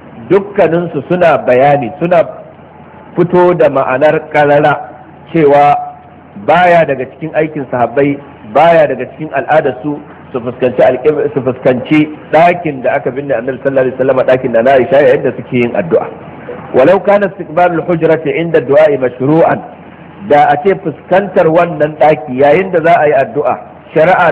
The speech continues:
ta amince da haka, ta zo da shi, lakanu hum a'lama bidhalika, da waɗannan sahabbai da tabi'ai su suka fi kowa sanin haka. Wa kanu asbaqa ilayhi,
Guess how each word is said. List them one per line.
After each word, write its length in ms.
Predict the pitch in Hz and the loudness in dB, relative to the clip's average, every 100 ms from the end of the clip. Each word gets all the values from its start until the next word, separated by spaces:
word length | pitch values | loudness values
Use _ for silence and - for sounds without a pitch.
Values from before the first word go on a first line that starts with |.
| - | 2
ta 160 | 165 | 2
amince 440 | 170 165 127 147 147 | 2 -2 -4 -4 0
da 100 | 123 | 0
haka, 180 | 127 - | 0 0
ta 160 | 156 170 | 2 2
zo 120 | 190 | 2
da 100 | 170 | 0
shi, 240 | 156 262 233 - - - - - - | -2 -4 -6 -10 -20 -20 -20 -20 -14
lakanu 560 | 131 135 131 160 165 160 165 | -2 -2 2 2 2 0 0
hum 160 | 170 | -2
a'lama 400 | 160 135 156 151 | -2 0 0 0
bidhalika, 560 | 123 127 156 156 156 139 - - - - 156 | 0 2 2 2 0 0 -2 -12 -20 -4 2
da 160 | 156 | 4
waɗannan 480 | - - 175 165 165 | 4 4 0 -2 -2
sahabbai 380 | 165 - 156 151 | -2 0 0 -2
da 80 | 131 | 0
tabi'ai 380 | 123 123 135 127 | 0 0 -2 -2
su 80 | 135 | -8
suka 160 | 143 123 | -8 -8
fi 80 | 113 - | -6 0
kowa 240 | 147 143 | 2 2
sanin 240 | 143 123 | 0 -4
haka. 240 | 101 - - - - - - - - 120 | -6 -6 -8 -10 -20 -20 -20 -20 -10 0
Wa 180 | 135 139 | 2 2
kanu 340 | 180 190 190 185 | 4 2 2 0
asbaqa 460 | 180 156 165 151 | -2 -2 0 0
ilayhi, 320 | 139 131 123 | 0 -2 -4